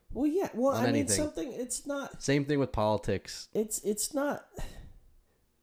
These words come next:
Speaker 1: like, dude, it's, it's not the chicken pox. It's not the measles. It's not, if this was,
Speaker 2: The
Speaker 1: uh,
Speaker 2: bird flu.
Speaker 1: if this was Ebola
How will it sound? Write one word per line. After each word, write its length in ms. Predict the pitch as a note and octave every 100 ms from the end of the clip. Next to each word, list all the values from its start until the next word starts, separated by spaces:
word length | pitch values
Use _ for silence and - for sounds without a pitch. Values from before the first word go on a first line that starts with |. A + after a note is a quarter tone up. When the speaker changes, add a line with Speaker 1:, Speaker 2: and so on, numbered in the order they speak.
| _ _ _ _ _ _ _ _ _ _ _ _
Speaker 1:
like, 180 | D#3 F3+
dude, 220 | G3+ - - _ - - -
it's, 300 | A#2 - -
it's 220 | C3 -
not 180 | D3+ G3+
the 80 | A3
chicken 300 | - E3+ C#3+
pox. 460 | - A2+ A2+ - - -
It's 220 | A#2+ C3+
not 200 | A2+ -
the 80 | A2
measles. 560 | C3+ G3 F#3+ F#3 F3+
It's 180 | - -
not, 200 | C#3 - - - _ -
if 180 | G#3 -
this 220 | G#4 -
was, 300 | G#4+ C4 - - -
Speaker 2:
The 80 |
Speaker 1:
uh, 80 | F#3
Speaker 2:
bird 220 | A2 A2
flu. 200 | - A2
Speaker 1:
if 140 | G3+ G#3+
this 180 | G4 -
was 220 | A#3+ F3+
Ebola 680 | E3+ C3 D3 A#3+ F#4+ G#4+